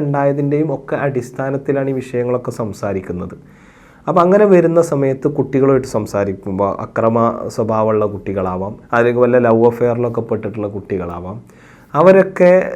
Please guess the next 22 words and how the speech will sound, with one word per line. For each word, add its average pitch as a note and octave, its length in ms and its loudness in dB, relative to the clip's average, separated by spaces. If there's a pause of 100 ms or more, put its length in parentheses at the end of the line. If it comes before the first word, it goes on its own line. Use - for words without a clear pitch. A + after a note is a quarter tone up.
(300)
പിന്നെ D3 280 0
കാര്യങ്ങൾ D3+ 460 4
അന്വേഷിക്കുമ്പോൾ C3 840 0 (920)
അവരിൽ D3+ 420 0
നിന്ന് E3+ 260 2
കിട്ടുന്ന C3+ 360 -2 (100)
റെസ്പോൺസ്, G#2+ 720 -6 (320)
നമ്മൾ A#2 160 -2 (280)
വിഷയങ്ങൾ, B2+ 400 -2 (220)
ചോദ്യങ്ങളൊക്കെ B2+ 680 -2
ചോദിക്കുന്ന A#2 400 -4 (120)
സമയത്ത് A2 440 -6 (300)
അവരിൽ E3+ 360 0
നിന്ന് F#3 180 0 (100)
കിട്ടുന്ന C3 320 -6 (100)
മറുപടി G#2+ 440 -2
എന്താണെന്ന് F#2 300 -8
ചോദിച്ചു F2+ 180 -14
കഴിഞ്ഞാൽ F#2 260 -10 (760)
അവരുടെ E3+ 400 0 (580)
രക്ഷിതാക്കളുടെ C3 1040 -4 (120)
ഭാഗത്തുനിന്ന് G#2 520 -6